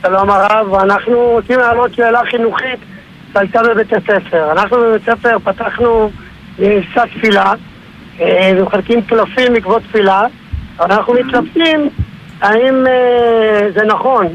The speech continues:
Speaker 1: יש לנו מספר תלמידים שרוצים ומתפללים במניין כל יום, אבל התלמידים האלה הם תלמידים שהם מאוד, אה, סוחפים את התפילה בכיתה.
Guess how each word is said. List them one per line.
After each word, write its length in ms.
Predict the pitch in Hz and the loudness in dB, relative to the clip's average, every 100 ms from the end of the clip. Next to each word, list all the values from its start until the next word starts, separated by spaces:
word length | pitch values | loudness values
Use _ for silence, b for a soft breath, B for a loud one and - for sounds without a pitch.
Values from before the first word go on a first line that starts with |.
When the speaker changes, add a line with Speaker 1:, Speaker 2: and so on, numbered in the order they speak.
| 185 226 | -4 -4
Speaker 1:
יש 120 | 220 | 0
לנו 180 | 254 247 | 0 0
מספר 320 | 196 240 233 | 0 -2 0
תלמידים 540 | 254 233 226 262 254 226 B B - - | 0 0 0 0 -2 -4 B B -8 -2
שרוצים 540 | 208 226 226 302 254 | 0 0 0 0 2
ומתפללים 580 | 202 220 214 220 233 247 | 0 -2 0 0 2 2
במניין 540 | 240 233 226 233 240 233 | 2 2 2 2 2 0
כל 180 | 240 233 | 0 0
יום, 300 | 214 196 214 254 - - - - - | 2 0 0 -6 -18 -20 -20 -20 -4
אבל 420 | - 240 311 294 262 | -2 2 2 2 0
התלמידים 420 | 247 226 233 285 | 0 0 2 2
האלה 220 | 285 285 | 2 2
הם 80 | 269 | 0
תלמידים 540 | 247 254 254 294 285 | 0 0 0 0 0
שהם 300 | 240 254 254 | 0 0 2
מאוד, 340 | 247 254 277 262 | 2 2 0 0
אה, 300 | 262 254 247 240 - - - - | 2 2 0 -2 -8 -20 -20 -4
סוחפים 500 | 277 220 240 - 302 | -2 0 -2 0 0
את 140 | 247 | 0
התפילה 380 | 254 - 247 254 | -2 -2 0 0
בכיתה. 440 | 233 - 220 233 | 0 -4 -2 0